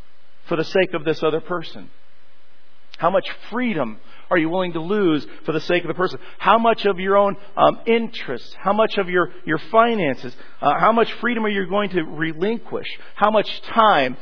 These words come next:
How much resources? How much of your emotion are you willing to invest? Are you gonna invest it all, or are you just gonna say, "Yeah, I'll just give you, like, a portion. You can take about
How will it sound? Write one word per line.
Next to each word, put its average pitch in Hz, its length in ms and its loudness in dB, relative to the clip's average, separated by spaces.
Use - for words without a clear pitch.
How 185 100 -2
much 190 240 2
resources? 160 800 -4
How 208 140 4
much 226 220 2
of 180 120 0
your 190 160 0
emotion 180 840 2
are 156 140 6
you 196 180 -2
willing 196 580 4
to 165 220 -4
invest? 160 840 0
Are 156 60 2
you 175 120 0
gonna 202 220 2
invest 190 500 4
it 185 60 2
all, 220 300 12
or 190 60 8
are 185 40 6
you 190 120 0
just 180 160 -4
gonna 175 140 -2
say, 165 160 0
"Yeah, 185 200 8
I'll 226 100 6
just 233 200 -6
give 208 120 -2
you, 185 140 -2
like, 156 220 0
a - 80 -6
portion. 156 500 -4
You 165 100 -6
can - 140 -4
take 151 260 -2
about 135 320 6